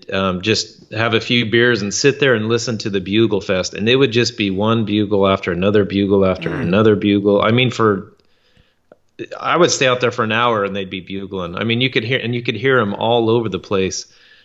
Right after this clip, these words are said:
Speaker 1: And, um, and it happens at night, not during the day. Like, they were, like, in the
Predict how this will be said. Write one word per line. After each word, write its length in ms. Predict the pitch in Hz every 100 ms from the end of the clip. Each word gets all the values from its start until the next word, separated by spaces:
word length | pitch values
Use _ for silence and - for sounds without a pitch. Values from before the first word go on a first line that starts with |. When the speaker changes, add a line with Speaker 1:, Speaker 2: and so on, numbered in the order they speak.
| _ -
Speaker 1:
And, 340 | 104 98 -
um, 440 | 101 104 95 92 90 _ _ _ _ _ _ _ _ _ _ _ _ _ -
and 100 | 139
it 80 | 120
happens 400 | 139 143 127 110
at 100 | -
night, 360 | 139 127 95
not 180 | 120 113
during 200 | 113 104
the 60 | 85
day. 220 | 104 139
Like, 240 | 92 85
they 140 | 131 170
were, 140 | 98
like, 280 | 82 82 78
in 120 | 87
the 140 | 76